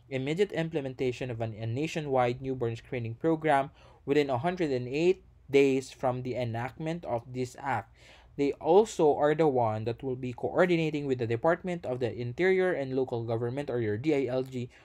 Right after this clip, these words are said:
for the implementation of your national, of your newborn screening programs all over the Philippines. And it's very important, again, What we want is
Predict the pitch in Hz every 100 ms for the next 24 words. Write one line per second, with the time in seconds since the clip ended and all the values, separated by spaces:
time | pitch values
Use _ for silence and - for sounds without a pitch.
0 | - - 151 143 196 190 156 151 139 147
1 | 131 - 113 113 139 160 175 156 131 123
2 | - 120 107 107 120 110 160 196 190 190
3 | - 147 139 135 131 123 135 123 127 110
4 | 107 113 - - - - - 131 147 151
5 | 113 120 117 110 110 107 - 117 113 120
6 | 123 101 107 110 104 107 - 139 165 160
7 | 151 139 127 123 117 113 - _ - -
8 | 131 131 139 139 143 - - _ 123 127
9 | 165 170 151 139 127 120 120